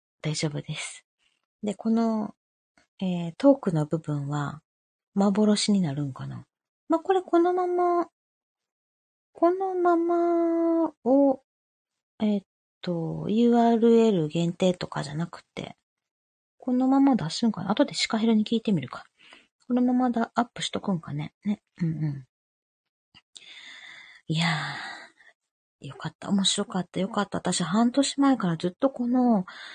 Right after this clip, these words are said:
あの、四〇二号室の高梨さんが好きで、ずっとやりたかったからね、声劇ね。うん。よかったです。やっと。で、どういう形でやるかっていうのもずっと迷ってて、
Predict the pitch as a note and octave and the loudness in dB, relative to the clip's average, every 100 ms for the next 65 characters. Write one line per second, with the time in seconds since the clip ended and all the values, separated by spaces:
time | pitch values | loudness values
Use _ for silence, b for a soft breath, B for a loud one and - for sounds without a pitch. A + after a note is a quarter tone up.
0 | B B B - F3+ E3+ E3+ E3+ F3 F3+ | B B B -2 2 4 4 4 2 2
1 | E3 E3 D#3+ F3 D#3+ - D#3 D#3 D#3+ - | 2 0 0 -2 -4 -6 -6 -4 -6 -4
2 | F3+ E3+ E3+ - D#3+ D#3 D#3 D#3 E3 - | -2 0 -2 -4 -2 -2 -2 -4 -8 -16
3 | _ - D#3 C3+ - _ - - - D#3+ | _ -6 -4 -4 -8 _ -14 -6 -4 -4
4 | - F3 D3+ D3+ D3+ C3 C3 _ _ _ | -4 -2 0 -2 -2 -6 -12 _ _ _
5 | _ _ _ - - F#3 F3 F#3 G3+ - | _ _ _ -20 -4 -2 0 -2 -6 -6
6 | C#3+ - - D3 C#3+ D3+ E3 E3 D#3+ - | -10 -10 -14 -12 -6 -2 -2 -2 -8 -10
7 | C#3+ C#3+ C#3+ - D3+ D#3+ F3 - _ b | -6 -6 -8 -8 -4 -4 -4 -10 _ b
8 | b b _ _ E3+ D#3+ D3 C3 - _ | b b _ _ -4 -2 -2 -6 -14 _
9 | _ D#3+ D#3 - D#3 - C#3 C3 - - | _ -12 -10 -10 -10 -10 -10 -10 -10 -14
10 | _ - D3 - D#3+ G#3 F#3+ G#3+ B3+ B3 | _ -10 -10 -8 -4 -2 0 2 2 2
11 | A#3+ - - A3+ - - G#3+ G#3 G#3 G3+ | 0 -2 -4 -6 -4 0 2 2 0 -2
12 | - D3+ - C#3 C3+ C#3 C#3 C3+ D3+ D3+ | -2 -4 -4 -6 -4 -6 -6 -4 -4 -4
13 | - G#3 F3+ F3+ - - - - D3+ | -2 0 2 -2 -6 -14 -12 -12 -12